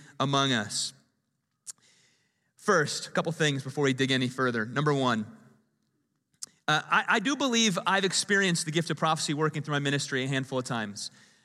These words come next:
Uh, and, and I'll walk through, in the, in the coming weeks and months, I'll share some of those stories with you, little stories where I, I've seen it work through.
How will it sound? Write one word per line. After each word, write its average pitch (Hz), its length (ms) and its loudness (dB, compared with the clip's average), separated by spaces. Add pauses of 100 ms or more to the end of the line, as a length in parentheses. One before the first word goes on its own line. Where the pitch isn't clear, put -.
Uh, 156 240 2
and, 180 220 2
and 190 140 4
I'll 226 180 2
walk 208 340 0
through, 208 220 4
in 185 80 4
the, 185 160 0
in 202 120 2
the 202 60 0
coming 240 540 0
weeks 202 300 0
and 170 100 0
months, 156 300 0
I'll 165 80 4
share 170 240 0
some 160 160 -4
of 139 80 -2
those 135 120 0
stories 139 420 0
with 123 140 -2
you, 123 120 0
little 196 200 4
stories 135 520 0
where 139 80 2
I, 135 120 2
I've 139 140 0
seen 160 280 0
it 139 60 -4
work 131 280 -2
through. 120 340 -4